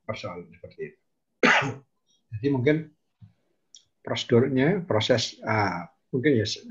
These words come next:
anu, apa, tidak sampai seperti yang dikatakan Saudara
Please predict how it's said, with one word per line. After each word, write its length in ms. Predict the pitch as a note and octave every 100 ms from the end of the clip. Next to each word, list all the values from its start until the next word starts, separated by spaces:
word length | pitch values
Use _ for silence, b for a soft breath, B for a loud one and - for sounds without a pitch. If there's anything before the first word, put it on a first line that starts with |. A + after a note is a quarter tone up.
| - A#2
anu, 320 | G#2+ G2 A#2 _ _ _ _ -
apa, 400 | A2+ A#2 C3+ A#2+
tidak 240 | - G#2+ -
sampai 340 | A#2 A#2 C#3 -
seperti 260 | - G2+ G#2+
yang 80 | F#2+
dikatakan 680 | F#2+ F2 F#2 F#2 F#2 F#2+ F2+
Saudara 400 | - F2 D#2+